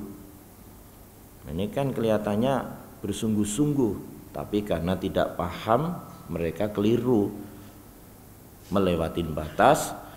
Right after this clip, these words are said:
kemudian sampai pada sikap ghulu, berlebih-lebihan. Karena di dalam Islam itu tidak ada istilahnya menjomblo, nggak mau nikah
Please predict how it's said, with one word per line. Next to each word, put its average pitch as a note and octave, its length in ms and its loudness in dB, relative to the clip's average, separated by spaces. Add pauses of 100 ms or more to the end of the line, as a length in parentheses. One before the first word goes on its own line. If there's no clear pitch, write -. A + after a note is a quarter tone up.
(600)
kemudian D#2+ 460 0
sampai E2+ 400 0
pada D#2+ 260 0
sikap E2+ 420 0
ghulu, F2+ 600 4
berlebih-lebihan. D2+ 1200 -2 (2750)
Karena G#2+ 200 4
di A#2+ 80 6
dalam G#2+ 400 10
Islam G#2+ 400 4
itu D#3 160 2
tidak G2+ 280 2 (120)
ada G2+ 160 4
istilahnya F#2+ 800 0
menjomblo, F#2+ 800 2
nggak F2 160 2
mau F2+ 160 4
nikah F2+ 560 0